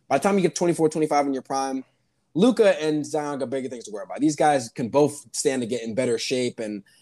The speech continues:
and improve holes in their game. So I don't think it's something that they should be, hopefully it's not something that they're too concerned about in the offseason. So, um, you know, I definitely want to,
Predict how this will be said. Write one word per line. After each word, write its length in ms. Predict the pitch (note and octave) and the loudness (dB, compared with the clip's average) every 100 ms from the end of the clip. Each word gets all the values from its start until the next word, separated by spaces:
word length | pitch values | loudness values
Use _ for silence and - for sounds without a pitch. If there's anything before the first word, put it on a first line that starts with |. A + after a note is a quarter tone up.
| _ - | _ -4
and 180 | C3+ C3 | -2 -2
improve 280 | - C#3+ B2 | 2 2 4
holes 240 | B2+ A#2+ | 2 2
in 80 | A2+ | -2
their 120 | G2+ | -6
game. 260 | G2+ F2+ F2 | -8 -10 -8
So 220 | G#2+ F#2+ | -6 0
I 100 | C#3+ | 4
don't 220 | F3+ D#3 | 6 4
think 260 | D3 B2+ - _ _ _ | 0 -4 -12 _ _ _
it's 120 | A#2+ - | -2 0
something 220 | B2+ A#2+ | 2 0
that 140 | A2+ | -4
they 100 | A#2 | -4
should 240 | A#2 B2+ A2 | -6 -6 -8
be, 300 | A2+ G#2+ - _ _ _ _ | -10 -12 -16 _ _ _ _
hopefully 280 | F#3+ G3+ F#3 | 2 4 2
it's 140 | D#3+ | -2
not 100 | D#3+ | -4
something 180 | D3 C#3+ | -6 -8
that 120 | C3+ | -8
they're 100 | B2 | -10
too 160 | A#2+ C3+ | -12 -12
concerned 280 | D3 B2+ A2+ | -10 -12 -10
about 180 | G#2+ G#2 | -10 -10
in 60 | |
the 40 | G2+ | -10
offseason. 540 | G2 - F2+ D#2+ D#2+ | -10 -10 -12 -16 -12
So, 360 | - G2+ F#2 F2+ _ _ _ _ _ _ - - - | -6 -6 -6 -10 _ _ _ _ _ _ -20 -20 0
um, 640 | C3 C3+ C3 B2+ A#2+ A#2 - _ _ - _ _ _ _ | 4 6 8 8 6 4 -2 _ _ -20 _ _ _ _
you 80 | D3+ | 4
know, 200 | C#3 A#2+ - | 6 4 4
I 60 | |
definitely 720 | C3 D#3+ F#3 F3+ E3+ E3 D#3+ D#3 _ _ _ | 2 4 4 2 -2 0 -2 -8 _ _ _
want 380 | A2 C#3+ D3 D3 | -8 -6 -6 -6
to, 600 | D3+ D3 C#3 C3+ B2+ | -2 0 0 0 -6